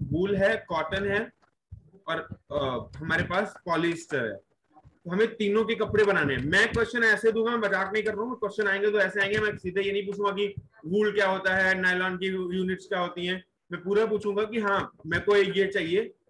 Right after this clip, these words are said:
मेरे को कंफर्ट चाहिए, मेरे को एब्जॉर्प्शन चाहिए, मेरे को ये चाहिए, मेरे को वो चाहिए, जो भी चाहिए होगा मैं बताऊंगा और उसके according आंसर देना होगा। तो मैं आपसे पूछ रहा हूँ कि अगर मान लो पॉलिएस्टर अवेलेबल है,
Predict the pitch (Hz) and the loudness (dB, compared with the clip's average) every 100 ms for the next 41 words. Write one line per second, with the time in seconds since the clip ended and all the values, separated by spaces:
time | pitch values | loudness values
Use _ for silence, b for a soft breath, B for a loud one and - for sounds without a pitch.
0 | - 175 208 196 175 180 185 196 180 190 | -8 -4 -2 -2 -4 -2 -2 -2 0 0
1 | 185 180 185 180 165 165 - 185 185 185 | 0 -2 -2 -2 -4 -4 -4 -4 -2 0
2 | 180 185 175 185 180 156 170 180 175 175 | 0 0 -2 -2 -2 -2 -4 -4 -4 -4
3 | 165 170 175 175 180 160 180 202 - - | -6 -6 -6 -6 -6 -4 -4 -6 -10 -6
4 | 165 185 185 185 165 151 156 180 - - | 0 0 0 -2 -2 -2 0 -2 -6 -14
5 | - 185 180 202 190 185 185 170 180 160 | -2 0 4 4 4 2 -2 -2 -4 -2
6 | 143 120 120 151 202 196 220 202 202 202 | -2 -4 -8 -2 -2 0 0 0 -2 -4
7 | 160 175 196 190 190 185 208 - 156 185 | -4 0 0 0 -2 0 0 0 0 0
8 | 196 202 202 196 185 190 190 214 | 0 0 0 0 -2 0 0 0